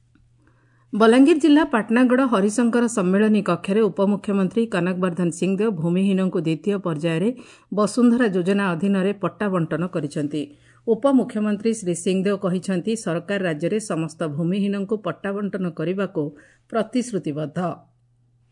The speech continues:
ପାଟନାଗଡ଼ ତହସିଲ ଅଞ୍ଚଳରେ ଦୁଇଶହ ତେସ୍ତରୀ ଜଣ ଭୂମିହୀନ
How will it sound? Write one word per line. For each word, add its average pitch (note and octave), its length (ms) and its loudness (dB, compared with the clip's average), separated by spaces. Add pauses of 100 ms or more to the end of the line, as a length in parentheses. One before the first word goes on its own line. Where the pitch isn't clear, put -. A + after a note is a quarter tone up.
(1300)
ପାଟନାଗଡ଼ C#4+ 500 4
ତହସିଲ A#3+ 480 0
ଅଞ୍ଚଳରେ G#3+ 520 0
ଦୁଇଶହ G3 420 0
ତେସ୍ତରୀ G3+ 480 0
ଜଣ G3+ 200 -2
ଭୂମିହୀନ G3 500 -2